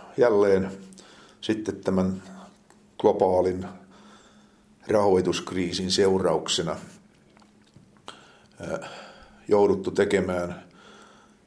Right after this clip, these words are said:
ikäviä päätöksiä monelta kannalta. Ja täytyypä näin sanoa, että niin tuota, on siinä varmaan työvoima osalta joutunut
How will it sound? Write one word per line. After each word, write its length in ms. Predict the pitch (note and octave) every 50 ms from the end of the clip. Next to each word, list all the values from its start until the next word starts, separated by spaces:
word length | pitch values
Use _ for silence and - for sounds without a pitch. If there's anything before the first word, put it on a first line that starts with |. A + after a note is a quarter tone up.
| _ _ _ -
ikäviä 460 | G#2 G2 F#2+ G2+ G2 F#2 F#2 F#2 F2
päätöksiä 760 | D#2 - F2+ F2 F2 E2+ E2 D#2 - - - - G#2 F2+ E2+ E2+ - - - - - - - - - - _ - -
monelta 340 | G2+ G2+ F#2+ F#2 F2+ E2 E2
kannalta. 600 | D#2+ F2+ F2+ F2 F2+ F2 E2+ E2 E2 E2 - - - - - _ _ _ - - - - - - - - - - - - - _ _ _ _ _
Ja 160 | - G2+ F2+ - - - - - - - _ _ _ _ _ _ _ _
täytyypä 420 | - A2+ G#2 F#2 G2 F#2+ F#2+ G2+ G#2
näin 200 | G#2 G#2+ G#2 F#2+
sanoa, 420 | - A#2 G#2 G2+ G2+ F#2+ F#2 F#2
että 240 | F#2 F#2 F#2+ - G2
niin 200 | F#2 F#2 F#2 F2
tuota, 360 | E2 F2 F2 F2 E2+ - F2+ F2 - - - - - - - _ _ - - - - - _ -
on 180 | - G2+ G2+ F#2+
siinä 260 | F#2+ A2 G2+ G#2 G#2
varmaan 380 | G#2+ A2 G#2+ G#2 G2+ G2 G#2 G2+
työvoima 840 | F#2+ G#2 A2 G#2 G2 F#2 G2 F#2+ F#2 F#2+ F#2 F#2+ - - - - -
osalta 380 | - G2 G#2 G#2+ F#2 F2 F#2 F#2+
joutunut 580 | F#2+ F#2+ F#2 F#2 - F#2+ F#2 F#2 F#2 - -